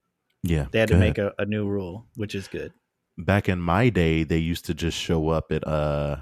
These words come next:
Speaker 1: underprivileged public schools and ask all the, uh, Negro kids if they wanted to join up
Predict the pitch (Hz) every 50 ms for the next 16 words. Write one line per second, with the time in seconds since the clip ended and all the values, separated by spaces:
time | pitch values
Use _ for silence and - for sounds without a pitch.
0 | 76 - _ _ - 95 87 85 82 - - 87 85 71 80 78 76 - - -
1 | - - - _ _ _ _ _ _ - - 90 80 80 78 - - - - 98
2 | 110 98 78 - - - - - - 85 82 73 69 80 78 78 78 - - -
3 | - _ _ _ _ _ _ _ - 85 82 80 80 73 82 - 76 76 73 73
4 | 73 73 76 - 85 90 107 104 85 80 78 - - - - 52 - - - 78
5 | - - 69 - - 73 80 78 - 76 76 76 73 71 73 - - - -